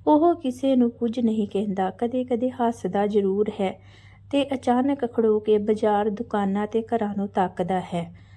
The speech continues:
ਰਾਤ ਨੂੰ ਬਾਜ਼ਾਰ ਵਿੱਚ ਹੀ ਕਦੀ ਕਿਸੇ ਦੁਕਾਨ ਦੇ ਥੜੇ ਤੇ ਜਾਂ ਪੌੜੀਆਂ ਤੇ ਸਿਉਂ ਜਾਂਦਾ ਹੈ। ਹਰ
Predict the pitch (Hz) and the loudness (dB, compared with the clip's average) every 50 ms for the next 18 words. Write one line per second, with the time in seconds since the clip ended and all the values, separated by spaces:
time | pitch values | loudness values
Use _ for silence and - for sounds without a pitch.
0 | - - - - 262 277 285 285 269 277 277 262 262 254 247 254 226 - 226 220 | -20 -18 -6 2 4 6 6 6 4 2 2 2 4 4 2 0 2 2 2 2
1 | 220 220 226 240 233 - 240 240 226 226 - 240 - - 226 226 240 240 - - | 4 2 0 -2 0 2 4 4 2 2 -2 -10 -4 0 0 2 2 0 -4 -10
2 | - - - - - - - - 240 226 240 240 233 - 233 226 - 240 220 214 | -20 -20 -20 -20 -20 -10 0 2 2 2 2 0 0 -2 -4 -2 4 4 4 4
3 | 220 220 220 220 214 208 214 208 208 208 214 214 - 214 196 202 214 220 214 214 | 4 0 0 0 0 0 0 2 2 2 2 2 0 -2 0 2 2 0 0 0
4 | 226 220 220 - - - - - - - 214 214 208 220 226 226 - 214 202 196 | 0 0 0 -2 -8 -20 -20 -14 -4 -2 0 2 2 0 0 -2 -2 0 0 2
5 | 190 185 190 202 214 214 208 202 196 208 202 - - 233 220 208 208 208 202 190 | 0 0 -2 -2 -4 -4 -2 -2 -2 -2 -4 -8 -10 -6 -2 -2 0 0 0 0
6 | 180 175 180 180 175 - - 175 160 170 - - - - - - - - - - | -2 -2 -2 -4 -4 -4 -4 -6 -6 -6 -10 -20 -20 -20 -20 -20 -20 -20 -20 -20
7 | - - - - - - - - - - - - - 285 294 311 320 311 | -20 -20 -20 -20 -20 -20 -20 -20 -20 -20 -8 2 4 6 6 6 4 2